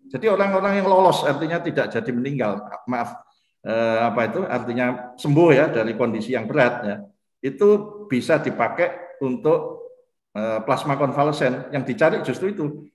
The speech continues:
Ini netralisasi antibodinya tinggi banget itu, ya. Tapi mereka mempunyai, eh, sitokin inflamasi yang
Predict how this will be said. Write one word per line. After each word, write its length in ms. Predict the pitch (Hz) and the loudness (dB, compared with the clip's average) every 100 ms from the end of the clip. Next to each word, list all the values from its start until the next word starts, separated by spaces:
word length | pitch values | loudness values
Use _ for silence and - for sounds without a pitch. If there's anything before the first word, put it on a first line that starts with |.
| _ | _
Ini 400 | 165 254 226 - | -8 -6 -6 -6
netralisasi 800 | 165 175 180 185 185 180 190 196 | -6 -6 0 2 2 2 -2 0
antibodinya 640 | 185 185 - 127 139 143 190 | -2 -2 -4 -4 -2 -4 -4
tinggi 240 | 165 120 | -4 -4
banget 400 | 110 156 - 135 | -2 -6 -6 -10
itu, 120 | 123 117 _ _ | -14 -18 _ _
ya. 240 | 95 110 - _ _ _ _ | -12 -12 -12 _ _ _ _
Tapi 320 | - 107 190 | -6 -2 -2
mereka 320 | 165 143 143 180 | 0 -2 0 0
mempunyai, 880 | 160 143 131 120 117 175 277 - _ _ _ _ _ _ _ _ - | 0 -2 -2 -2 -2 -4 -6 -12 _ _ _ _ _ _ _ _ -10
eh, 300 | 104 107 107 | -6 -2 -2
sitokin 560 | 107 143 143 131 147 139 | -4 -6 -4 -2 -2 -2
inflamasi 640 | 135 143 139 131 131 160 | -4 -2 -2 -2 -4 -4
yang 400 | 139 151 - - | -4 -6 -12 -18